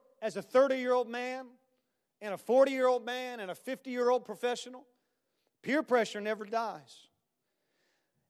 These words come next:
And God weighs the motive. He measures the influences that are moving upon the human heart to cause you to communicate the way you are.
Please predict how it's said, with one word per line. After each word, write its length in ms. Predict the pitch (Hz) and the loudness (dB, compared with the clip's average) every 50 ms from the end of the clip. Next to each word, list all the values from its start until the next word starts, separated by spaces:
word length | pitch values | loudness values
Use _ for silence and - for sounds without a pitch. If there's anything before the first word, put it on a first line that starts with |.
| _ _ - | _ _ -8
And 160 | 214 214 185 | -8 -2 2
God 240 | 233 254 254 269 226 | 2 4 4 2 2
weighs 400 | 196 247 262 269 302 294 220 175 | 6 8 8 8 6 4 -4 -6
the 80 | 226 | -8
motive. 460 | 233 226 233 254 262 262 226 196 165 | -6 0 4 4 6 6 4 2 -4
He 120 | - 220 220 | -6 -8 -8
measures 560 | 208 214 226 254 294 302 240 214 277 247 180 | -6 -2 2 4 4 4 2 0 -6 -8 -8
the 260 | - 214 233 208 233 | -6 -6 -2 0 0
influences 760 | 269 285 285 - 254 247 233 208 196 185 - 196 196 190 160 | 0 0 -2 -4 -4 -4 -4 -4 -6 -6 -6 -6 -6 -6 -4
that 160 | - 220 208 | -4 -2 -2
are 80 | 196 190 | -2 -2
moving 500 | 190 196 220 277 302 311 330 302 302 262 | -2 0 4 4 6 6 6 4 2 2
upon 360 | 247 - - 277 269 247 226 | 2 2 4 2 4 2 2
the 80 | 208 196 | -2 -2
human 340 | - 202 247 233 214 202 | -2 -2 -2 -2 -2 -4
heart 320 | 170 185 214 202 185 170 - | -4 -2 -2 -2 -2 -4 -8
to 100 | - 165 | -14 -16
cause 540 | - - - 233 226 226 233 233 202 147 143 | -10 -4 -2 2 4 4 4 2 0 -4 -10
you 280 | 160 160 143 147 143 _ _ _ _ _ _ _ _ | -12 -12 -12 -14 -16 _ _ _ _ _ _ _ _
to 80 | - 135 | -20 -18
communicate 680 | - 147 147 160 180 180 151 - - 151 139 135 139 | -14 -12 -8 -6 -6 -6 -6 -8 -8 -10 -10 -10 -10
the 80 | 131 127 | -12 -10
way 140 | 135 135 | -10 -10
you 220 | 131 120 127 127 123 | -10 -10 -12 -12 -12
are. 240 | 123 117 113 - | -12 -12 -14 -16